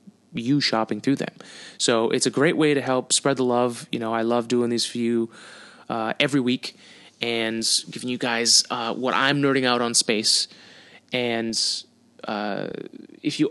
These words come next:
also wanna help support the podcast and myself, uh, please check out A G three D Printing, which is my, uh, personal business. It's a three D printing service that we can help bring your ideas into reality.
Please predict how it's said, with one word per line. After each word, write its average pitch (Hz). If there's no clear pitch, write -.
also 139
wanna 131
help 120
support 127
the 120
podcast 107
and 120
myself, 117
uh, 131
please 185
check -
out 160
A 156
G 160
three 160
D 151
Printing, 139
which 104
is 110
my, 139
uh, 117
personal 127
business. 160
It's 113
a 110
three 175
D 185
printing 170
service 160
that 120
we 139
can 131
help -
bring 156
your 160
ideas 131
into 107
reality. 104